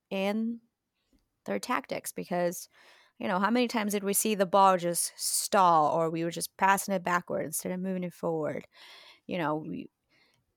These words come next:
there, and there were, like, no trades this offseason either. Like,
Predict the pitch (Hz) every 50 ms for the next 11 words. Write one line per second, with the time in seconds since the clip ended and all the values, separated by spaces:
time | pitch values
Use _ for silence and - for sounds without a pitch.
0 | _ _ _ - 190 226 233 226 - - 240 247 247 233 214 190 _ _ - -
1 | - - 277 302 320 320 311 285 240 202 _ - 208 196 208 226 247 254 - -
2 | - 277 330 381 294 220 - - - 190 180 - - 202 202 214 - - - 233
3 | 220 196 208 202 196 214 247 254 214 180 151 160 180 175 - - - - - -
4 | _